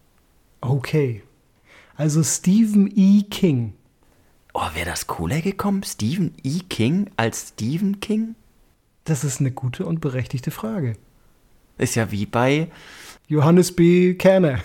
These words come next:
Speaker 1: <laughs> Wenn der jetzt
Speaker 2: <laughs> Ja.
Speaker 1: nur Johannes Kerner
Speaker 2: Oh.
Speaker 1: heißen würde, ich weiß nicht,
Speaker 2: Ja.
Speaker 1: ob der so viel
Speaker 2: Eben.
Speaker 1: Erfolg gehabt hätte.
Speaker 2: <laughs> Es lag nur am B.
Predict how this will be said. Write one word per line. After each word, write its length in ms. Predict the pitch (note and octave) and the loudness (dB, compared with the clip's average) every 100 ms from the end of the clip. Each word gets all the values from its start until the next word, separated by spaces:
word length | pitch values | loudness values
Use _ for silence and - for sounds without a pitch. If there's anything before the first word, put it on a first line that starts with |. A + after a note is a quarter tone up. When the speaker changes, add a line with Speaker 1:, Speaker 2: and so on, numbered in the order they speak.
| - - - - - | -10 -18 -20 -20 0
Speaker 1:
<laughs> 640 | F#3+ B2 - - - - - | 2 2 0 -10 -14 -6 2
Wenn 100 | F3+ | 6
der 100 | F#3+ | 8
jetzt 200 | F#3 G3+ | 8 8
Speaker 2:
<laughs> 0 | |
Ja. 100 | G3 | 8
Speaker 1:
nur 80 | F#3 | 10
Johannes 400 | F3+ G3+ G#3+ G3 | 8 10 8 8
Kerner 380 | - F#3 F3 E3 | 6 8 8 6
Speaker 2:
Oh. 40 | |
Speaker 1:
heißen 300 | D#3+ E3 F3 | 4 4 4
würde, 220 | E3+ F#3 | 6 6
ich 120 | G3 | 4
weiß 220 | F#3 A#3 F#3 | 4 2 4
nicht, 100 | G3 | 4
Speaker 2:
Ja. 280 | D4 A#3 G#2+ | 6 2 2
Speaker 1:
ob 140 | F3 | 2
der 160 | G3 F#3+ | 4 6
so 120 | F3 | 4
viel 160 | - - | 6 8
Speaker 2:
Eben. 100 | D#4 | 8
Speaker 1:
Erfolg 260 | A3 F3+ | 8 8
gehabt 280 | F3 D#3 D#3 | 6 2 4
hätte. 240 | E3 D3+ - - - - _ _ _ _ _ - | 4 2 -4 -16 -20 -20 _ _ _ _ _ 2
Speaker 2:
<laughs> 160 | D#3+ A#2+ G#2+ - B4 D5 C5+ C5 - - | 4 4 -2 -10 -14 -14 -14 -16 -20 -6
Es 120 | - | -2
lag 160 | - - | 0 0
nur 180 | A#2+ A#2+ | 2 2
am 100 | A#2 | 2
B. 280 | B2+ B2+ | 2 2